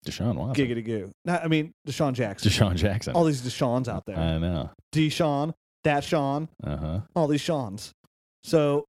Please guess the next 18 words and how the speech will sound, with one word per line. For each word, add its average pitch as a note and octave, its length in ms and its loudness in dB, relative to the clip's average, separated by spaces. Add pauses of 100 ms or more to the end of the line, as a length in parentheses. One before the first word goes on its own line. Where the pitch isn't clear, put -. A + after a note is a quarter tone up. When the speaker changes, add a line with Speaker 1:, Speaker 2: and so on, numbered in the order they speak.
(360)
Speaker 2:
O F3 120 4
J F#3+ 140 0
Howard D#3+ 320 2
goes C#3+ 160 2
to C#3 80 0
a B2+ 40 -4
great C3 240 -4
situation C3 640 -4 (240)
with - 80 -6
a A#2+ 80 -2
young C3 520 0 (580)
nucleus C#3+ 720 0
there. C3+ 440 -2 (460)
Look D#3+ 140 6
for D#3+ 160 0
him D#3 200 0
to D3 60 0
be, C#3 260 0